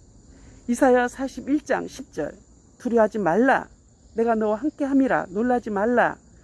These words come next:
나는 내 하나님이 됨이라. 내가 너를 굳세게 하리라. 참으로 너를 도와주리라. 참으로 나의 의로운 오른손으로 너를 붙들리라."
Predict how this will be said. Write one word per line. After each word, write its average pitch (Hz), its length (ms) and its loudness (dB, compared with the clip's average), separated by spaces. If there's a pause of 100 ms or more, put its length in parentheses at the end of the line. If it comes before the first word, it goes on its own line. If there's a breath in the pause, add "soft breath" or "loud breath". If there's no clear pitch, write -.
(280 soft breath)
나는 247 300 2
내 262 140 2
하나님이 262 520 2
됨이라. 180 480 -4 (320)
내가 220 200 0
너를 214 420 2
굳세게 269 480 -4
하리라. 233 500 -4 (600 soft breath)
참으로 294 480 4
너를 240 340 0
도와주리라. 220 840 -4 (500 soft breath)
참으로 214 520 0 (300 loud breath)
나의 214 400 4
의로운 285 460 2
오른손으로 240 840 0
너를 208 260 -2
붙들리라." 226 720 -4